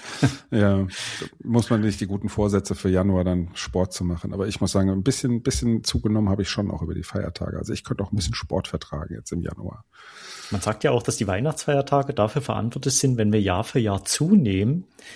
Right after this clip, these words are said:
Speaker 2: Die Weihnachtsfeiertage ist das Problem. Also nicht über das Jahr, sondern die Weihnachtsfeiertage.
Speaker 1: Ist, ist definitiv so, ist definitiv
Speaker 2: Ja.
Speaker 1: so. Ronny, wir wollen, äh, zurückschauen. Zurückschauen auf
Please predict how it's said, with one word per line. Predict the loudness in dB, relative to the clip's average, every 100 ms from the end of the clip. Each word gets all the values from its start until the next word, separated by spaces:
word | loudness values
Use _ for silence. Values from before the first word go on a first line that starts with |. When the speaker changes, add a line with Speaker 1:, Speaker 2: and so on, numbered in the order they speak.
| -20 -20 _
Speaker 2:
Die | -2 2
Weihnachtsfeiertage | 4 2 -2 -4 -4 -4 -4 -6 -4
ist | -4 -2
das | -2
Problem. | -2 -6 -4 -4 -4 -4
Also | -2 2
nicht | 4 4 0
über | -2 -2 0
das | 0 0 2
Jahr, | 0 2 0
sondern | 0 2 2
die | 2
Weihnachtsfeiertage. | 0 -2 -2 -8 -14 -14 -14 -16 -2 0
Speaker 1:
Ist, | 0 -4 _ _ -2
ist | 0 2
definitiv | 2 2 0 2 0
so, | 0 -2 -2
ist | -2 0 0
definitiv | 2 2 2 0 0
Speaker 2:
Ja. | 0
Speaker 1:
so. | -2 -4 _ _ _ -20 -20 -20 -6
Ronny, | 0 2 2
wir | 0 0
wollen, | 0 0
äh, | -2
zurückschauen. | -2 -2 -2 2 2 2 -2 -10 _ _
Zurückschauen | -8 -4 -4 0 0 0
auf | 0 0 0 0 -8